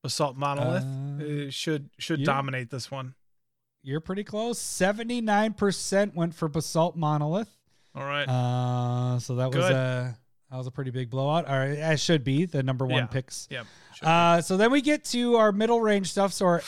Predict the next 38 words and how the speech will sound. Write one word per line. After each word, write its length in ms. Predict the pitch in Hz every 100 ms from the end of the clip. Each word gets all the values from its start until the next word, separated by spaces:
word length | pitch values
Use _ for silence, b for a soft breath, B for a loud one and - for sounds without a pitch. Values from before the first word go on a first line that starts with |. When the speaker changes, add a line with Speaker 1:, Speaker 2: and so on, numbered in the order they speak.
| -
Speaker 2:
uh, 60 | 170
number 340 | 180 196 202 170
eight, 340 | 190 277 -
you 120 | 190
had 340 | 180 185 175 160 b b b -
Patriarch's 680 | 180 185 196 196 190 185 160
Seal 500 | - 180 185 190 185
going 280 | 180 180
against 320 | 175 170 165 143
Midnight 520 | 143 160 170 175 180
Clock. 500 | - 190 233 - - - _ _ _ _ _ _
Uh, 320 | 143 147 147 147
your 180 | 139 170
number 280 | 170 170 165
eight 240 | 165 170
against 300 | 151 160 143
my 160 | 151 151
number 240 | 156 147
nine, 560 | 135 135 147 156 165 160
Midnight, 500 | 147 151 147 147 -
uh, 440 | 139 135 131 127
Midnight 360 | 127 139 147 160
Clock. 280 | - 160 160
Where 80 | 139
do 80 |
you 40 | 139
think 200 | 139 127
this 380 | 131 120 - -
ended 220 | 123 113
Speaker 1:
I 60 | 131
Speaker 2:
up? 120 | 135 -
Speaker 1:
think 140 | 135
this 200 | 151 -
might 220 | 143 135
be 100 | 139
the 160 | 127 127
closest 840 | - - - 113 127 - - -
one. 400 | 180 180 226 294